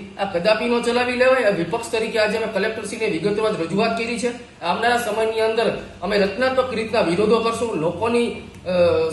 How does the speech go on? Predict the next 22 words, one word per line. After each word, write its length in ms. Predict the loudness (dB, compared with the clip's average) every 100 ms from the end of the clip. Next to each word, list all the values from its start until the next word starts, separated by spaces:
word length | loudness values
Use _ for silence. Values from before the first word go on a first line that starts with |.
| -2
સાથ 280 | 0 2 4
સહકાર 340 | 2 4 2
લઈ 120 | 4 2
અને 180 | 0
જનજાગૃતિ 640 | 0 0 2 2 0 -2 -2
અભિયાન 380 | 4 4 6
કરીશું. 560 | 2 -2 -6 -8 -12 -18 -10
અને 120 | -6
આ 220 | 0 0
કાયદો 380 | 2 2 2 0
છે, 260 | 2 -2 -2
ફરજિયાત 360 | -2 2 2
હેલ્મેટનો 420 | 2 2 0 -2 -2
કાયદાના 400 | -2 0 0 0
નામે 220 | 0 -2
તમને 300 | -2 0 -2 -4
મસ્ત 260 | -4 -4 -2
મોટા 300 | -2 0 2
દંડોના 440 | 2 0 0 -2
ટાર્ગેટ 440 | -2 -2 -2 -2 0
પૂરા 160 | 0
કરવા 280 | 0 0 -2